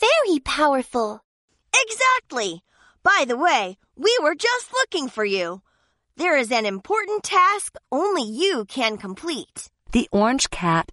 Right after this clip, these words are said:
Speaker 3: and the white cat whispered to the black cat, discreetly.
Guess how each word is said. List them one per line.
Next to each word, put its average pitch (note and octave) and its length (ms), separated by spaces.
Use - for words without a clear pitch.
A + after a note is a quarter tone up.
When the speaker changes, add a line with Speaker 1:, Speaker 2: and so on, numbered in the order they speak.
Speaker 3:
and A3 140
the A3+ 60
white D3 320
cat C#3 360
whispered E3+ 720
to F#3 120
the D3+ 120
black D3 340
cat, C#3+ 440
discreetly. D#3+ 840